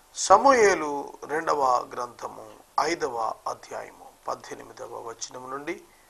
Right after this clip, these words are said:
వాక్యాన్ని గమనించండి. ఇశ్రాయేలీయుల మీద దావీదు రాజుగా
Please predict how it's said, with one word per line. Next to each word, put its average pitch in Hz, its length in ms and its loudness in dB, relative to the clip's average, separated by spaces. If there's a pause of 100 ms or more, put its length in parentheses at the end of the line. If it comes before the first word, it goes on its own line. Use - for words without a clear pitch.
(480)
వాక్యాన్ని - 560 0
గమనించండి. - 560 -16 (760)
ఇశ్రాయేలీయుల 170 960 6
మీద 123 500 -6 (260)
దావీదు 127 560 -2
రాజుగా 143 720 -2